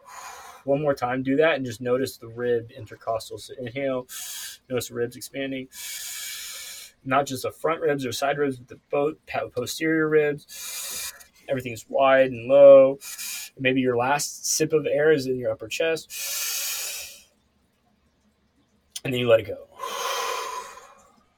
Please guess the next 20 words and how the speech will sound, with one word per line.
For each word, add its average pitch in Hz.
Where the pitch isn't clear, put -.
And 110
then 110
you 120
feel 107
nice 98
and 135
lightheaded. 151
You 117
feel -
calm. 143
Your 120
body's 107
like, 90
"Whoa, 95
what 107
was 117
that?" 147
One, 113
you're 127
breathing 120